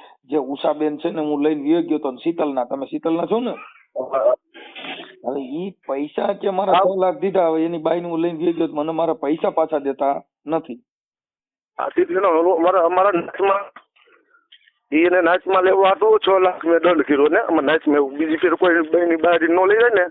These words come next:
Speaker 1: હા.
Speaker 2: કોઈની બૈરાને હવે અમે, હું લઈને જાઉં કે બીજા કોઈ પણ એને છ લાખ દંડ દેવો પડે. અમે બધા ભાઈઓ એ બધું કહે.
Speaker 1: એટલે નાઇટનો
Speaker 2: તમારે
Speaker 1: દંડ કર્યો તો
Speaker 2: તમારે
Speaker 1: કે માતાજીનો?
Speaker 2: નહીં, નહીં, અમારા ભાઈઓનો.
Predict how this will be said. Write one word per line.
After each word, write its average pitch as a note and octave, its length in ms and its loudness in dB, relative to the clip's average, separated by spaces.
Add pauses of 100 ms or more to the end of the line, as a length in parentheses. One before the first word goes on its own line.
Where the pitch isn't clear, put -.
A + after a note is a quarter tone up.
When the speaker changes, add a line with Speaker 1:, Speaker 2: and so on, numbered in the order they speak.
(360)
Speaker 1:
હા. D#3 220 -2 (800)
Speaker 2:
કોઈની G3 220 4
બૈરાને G#3 400 4
હવે G3+ 160 4
અમે, F#3+ 140 4
હું G3 300 4
લઈને A3 220 2
જાઉં A3 240 4
કે A3+ 100 2
બીજા G3+ 300 -2
કોઈ A3 120 -4
પણ G#3 180 0
એને A3 140 4
છ G3+ 100 -4
લાખ G#3 260 4
દંડ F3+ 240 2
દેવો D#3 220 4
પડે. - 180 -2 (1800)
અમે E3+ 140 -2
બધા F3+ 240 2
ભાઈઓ F3+ 300 4
એ F3+ 80 4
બધું E3+ 220 0
કહે. G#3+ 420 0 (420)
Speaker 1:
એટલે C#3 320 -6
નાઇટનો D#3+ 460 0
Speaker 2:
તમારે F3 240 2
Speaker 1:
દંડ - 0 -
કર્યો C#3+ 200 2
તો - 40 2
Speaker 2:
તમારે A3+ 100 4
Speaker 1:
કે G#3+ 100 -4
માતાજીનો? E3+ 460 0 (1120)
Speaker 2:
નહીં, - 260 -6
નહીં, F3+ 220 4
અમારા F3 240 2
ભાઈઓનો. E3+ 360 4